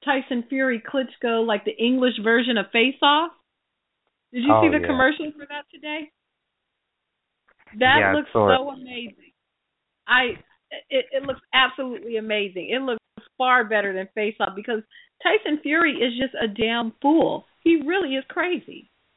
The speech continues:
Speaker 1: Like, really
Speaker 2: <laughs>
Speaker 1: crazy. And I'm, and I'm here for every bit of it. He is an absolute nut. I think he is, um, what did, what did Klitschko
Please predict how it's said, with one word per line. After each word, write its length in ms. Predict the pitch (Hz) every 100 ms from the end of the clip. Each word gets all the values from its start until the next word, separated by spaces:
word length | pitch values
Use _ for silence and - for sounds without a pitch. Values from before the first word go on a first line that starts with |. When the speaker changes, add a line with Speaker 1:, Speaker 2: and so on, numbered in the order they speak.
| -
Speaker 1:
Like, 240 | 269 269 - -
really 340 | 240 320 320
Speaker 2:
<laughs> 80 | -
Speaker 1:
crazy. 560 | 392 427 415 240 - - - _ _ _ _ -
And 200 | 285 277
I'm, 380 | 285 311 339 320 -
and 140 | 294
I'm 180 | 320 302
here 200 | 392 427 -
for 180 | 285 -
every 320 | 339 359 381
bit 280 | 311 440 523 180
of 200 | 160 139
it. 140 | - _ _ _ _ _ -
He 240 | 370 370
is 100 | 311 285
an 160 | 254 -
absolute 640 | 262 294 302 277 262 254
nut. 280 | 208 185 156 - - _ _ _ _ _ 226
I 100 | 247
think 220 | 269 285 277
he 200 | 285 254
is, 340 | 247 262 247 233 - 208
um, 540 | 220 214 214 180 - _ _ - 214
what 140 | 294 320
did, 180 | 277
what 120 | 262 311
did 180 | 294
Klitschko 420 | - 294 - 302